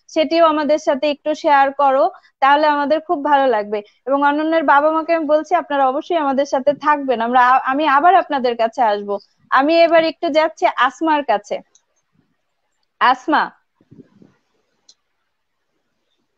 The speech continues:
আসমা শুনতে পাচ্ছ? আচ্ছা, তুমি যে বাসায় কাজ করো,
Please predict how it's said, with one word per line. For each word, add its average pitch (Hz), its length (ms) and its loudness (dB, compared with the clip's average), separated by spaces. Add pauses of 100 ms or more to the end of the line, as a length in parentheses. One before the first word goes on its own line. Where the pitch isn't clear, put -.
(300)
আসমা 233 280 -4
শুনতে 330 260 -2
পাচ্ছ? 359 300 2 (680)
আচ্ছা, 190 300 -6 (680)
তুমি 359 300 0
যে 381 220 0
বাসায় 339 600 2
কাজ 285 380 4
করো, 220 340 2